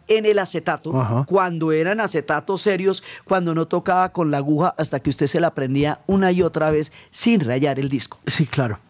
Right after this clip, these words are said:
Speaker 1: Sin rayarlo, porque
Speaker 2: Sí.
Speaker 1: si no la aguja de lo tira.
Speaker 2: <laughs> Sí, sí,
Speaker 1: ¿Sí?
Speaker 2: total.
Speaker 1: Bueno, entonces usted coge una super carátula de esas, ¿sí? Y se la aprende,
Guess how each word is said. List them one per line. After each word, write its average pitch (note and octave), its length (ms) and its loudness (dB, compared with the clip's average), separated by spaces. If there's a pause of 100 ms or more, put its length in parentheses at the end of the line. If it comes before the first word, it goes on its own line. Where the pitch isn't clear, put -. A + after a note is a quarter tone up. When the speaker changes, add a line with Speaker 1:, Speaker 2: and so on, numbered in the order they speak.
(120)
Speaker 1:
Sin F3 220 0
rayarlo, E3 320 -2 (100)
porque - 300 0
Speaker 2:
Sí. - 60 -12
Speaker 1:
si E3+ 60 -6
no E3+ 140 0
la E3 100 0
aguja F3+ 280 0
de F3 80 -2
lo C3+ 100 -6
tira. - 420 -2
Speaker 2:
<laughs> - 60 -20
Sí, F3+ 180 2
sí, C#3 200 2
Speaker 1:
¿Sí? - 160 2
Speaker 2:
total. C3 320 0 (260)
Speaker 1:
Bueno, F3+ 240 0 (420)
entonces A3+ 280 2
usted A3 240 0
coge A#3+ 180 2
una B3+ 160 -2
super B3 300 0
carátula G3+ 500 0
de E3 120 -4
esas, E3+ 400 -6 (520)
¿sí? G#3+ 460 0
Y G#3 160 4
se F#3 160 0
la D#3+ 80 -2
aprende, D#3+ 540 -4